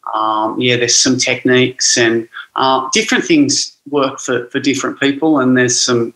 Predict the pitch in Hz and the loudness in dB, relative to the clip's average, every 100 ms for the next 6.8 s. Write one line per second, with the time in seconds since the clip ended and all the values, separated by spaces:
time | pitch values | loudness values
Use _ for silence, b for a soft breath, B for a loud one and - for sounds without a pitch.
0 | - 135 120 120 131 - 123 123 127 131 | -2 2 2 2 0 0 0 2 0 0
1 | 139 - - - b b b b 120 120 | -2 -2 -6 -6 b b b b -2 0
2 | 117 113 113 113 - 139 139 131 139 165 | 0 -2 -4 -4 0 2 2 2 2 2
3 | 160 131 156 - 147 135 127 127 113 - | 2 0 -2 0 -2 -2 -2 -4 -4 -6
4 | - 127 123 117 117 - 127 117 113 - | -4 -2 0 0 -2 -2 0 0 -2 -2
5 | 135 131 - 123 123 131 135 127 123 117 | -2 -2 -4 -4 -2 0 2 2 0 -2
6 | 117 117 - 120 - 135 117 95 | -4 -6 -4 -2 0 2 0 -2